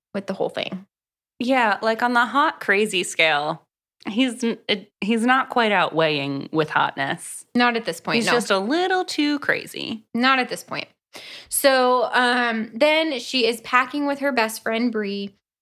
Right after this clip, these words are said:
Speaker 1: um, the cheese merchant, obviously. Um,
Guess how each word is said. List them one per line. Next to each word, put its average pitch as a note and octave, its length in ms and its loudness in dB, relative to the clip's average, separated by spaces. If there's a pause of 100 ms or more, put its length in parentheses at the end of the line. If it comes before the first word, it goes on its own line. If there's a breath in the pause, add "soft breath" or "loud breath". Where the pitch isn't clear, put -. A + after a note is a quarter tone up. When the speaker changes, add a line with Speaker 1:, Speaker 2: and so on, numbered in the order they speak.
(260 soft breath)
Speaker 1:
um, G#3+ 520 2
the A#3+ 120 2
cheese G#3 320 -8
merchant, G3+ 540 -8 (240)
obviously. G3+ 640 -4 (560 loud breath)
Um, A#3 760 2